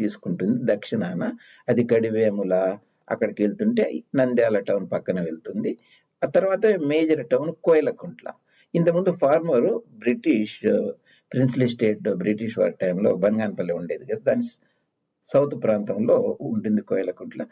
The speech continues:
ఫార్మర్ ఆంధ్రప్రదేశ్ ఉమ్మడి రాష్ట్ర ఉప ముఖ్యమంత్రి బొల్లవరపు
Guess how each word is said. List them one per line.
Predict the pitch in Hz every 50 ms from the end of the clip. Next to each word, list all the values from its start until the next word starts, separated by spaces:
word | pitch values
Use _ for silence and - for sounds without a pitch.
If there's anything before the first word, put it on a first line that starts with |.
| _ _ _ _ _
ఫార్మర్ | - - 170 190 208 208 208 196 170 139 135
ఆంధ్రప్రదేశ్ | 160 170 180 160 - 147 139 143 135 123 - - 175 160 120 110 107 104 107 - _ _ _ - 131
ఉమ్మడి | 123 135 135 127 123 110 117
రాష్ట్ర | 107 104 - - - 107 101 101
ఉప | 107 - 117 113 113
ముఖ్యమంత్రి | 113 - - 104 107 104 104 - 131 143 120 92 - - - _ - - _ _ _ -
బొల్లవరపు | 117 123 127 143 156 156 151 139 117 120